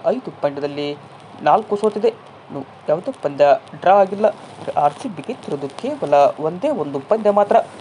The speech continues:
ಇದು ಆರ್ ಸಿ ಬಿ ಅಭಿಮಾನಿಗಳಿಗೆ ಒಂಥರ ಬ್ಯಾಡ್ ನ್ಯೂಸ್ ಅಂತಾನೆ ಇಲ್ಲಿ ಹೇಳ್ಬೋದು. But ಈ ಒಂದು ಪಂದ್ಯ ನಾವು ಗೆಲ್ಲಲೇಬೇಕು.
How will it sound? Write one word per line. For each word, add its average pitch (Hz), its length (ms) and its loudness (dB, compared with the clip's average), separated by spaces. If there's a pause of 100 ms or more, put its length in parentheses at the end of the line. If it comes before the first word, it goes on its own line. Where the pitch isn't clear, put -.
(180)
ಇದು 156 180 -10
ಆರ್ 151 160 4
ಸಿ - 160 -10
ಬಿ 156 160 -8
ಅಭಿಮಾನಿಗಳಿಗೆ 147 760 -6 (600)
ಒಂಥರ 147 260 -4 (400)
ಬ್ಯಾಡ್ 233 320 0
ನ್ಯೂಸ್ 156 160 -8
ಅಂತಾನೆ 147 240 -6
ಇಲ್ಲಿ 143 160 -8
ಹೇಳ್ಬೋದು. 202 360 2 (380)
But - 260 -14
ಈ 254 60 -4 (200)
ಒಂದು 151 180 -6
ಪಂದ್ಯ 277 320 -4
ನಾವು 147 200 0 (260)
ಗೆಲ್ಲಲೇಬೇಕು. 196 560 0